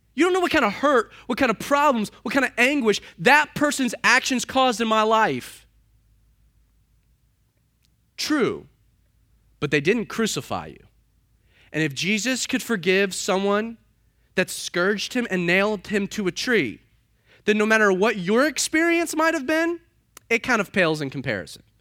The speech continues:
That's not to minimize your own hurt, your own pain. It's to just place it in context. Alexander Pope, in an essay on criticism, he said, "An-,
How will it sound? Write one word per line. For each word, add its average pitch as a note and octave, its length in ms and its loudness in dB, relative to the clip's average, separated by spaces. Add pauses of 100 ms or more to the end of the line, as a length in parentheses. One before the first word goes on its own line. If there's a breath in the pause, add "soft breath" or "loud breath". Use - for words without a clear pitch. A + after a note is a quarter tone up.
(560)
That's - 180 -8
not - 160 -6
to D#4+ 80 -2
minimize G#3 520 0
your G3+ 120 -2
own A3+ 140 0
hurt, A#3 240 0
your A3 140 0
own B3 140 0
pain. F3+ 420 2 (460 soft breath)
It's F3+ 200 -4
to E3+ 140 -10
just D#3 300 -10
place C3+ 280 -4
it - 80 -14
in G#2+ 60 -18
context. - 840 -14 (1300)
Alexander D#3 500 -4
Pope, B2+ 380 -4
in C3 100 -6
an B2 160 -6
essay C#3 340 -4
on A2+ 140 -12
criticism, G2+ 720 -10 (520)
he D#3+ 120 -4
said, D#3 380 -4 (440)
"An-, D3 260 -4